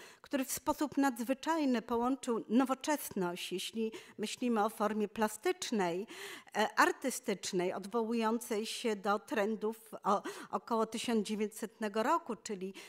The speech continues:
tego, co nazywamy Art Nouveau, mm, albo, albo w Polsce nazywa się to Młodą Polską, z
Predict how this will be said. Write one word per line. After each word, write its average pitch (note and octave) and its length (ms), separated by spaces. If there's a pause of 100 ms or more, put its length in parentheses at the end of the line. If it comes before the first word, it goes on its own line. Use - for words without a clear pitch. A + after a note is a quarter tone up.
(120)
tego, A3 240
co G#3+ 160
nazywamy F#3+ 600
Art G3 340
Nouveau, A#3 600 (460)
mm, F#3+ 240 (100)
albo, F#3+ 800
albo G3+ 300
w - 240
Polsce G#3+ 420
nazywa G3 320
się - 160
to F#3+ 400
Młodą G3 420
Polską, B3 840 (840)
z C#4 460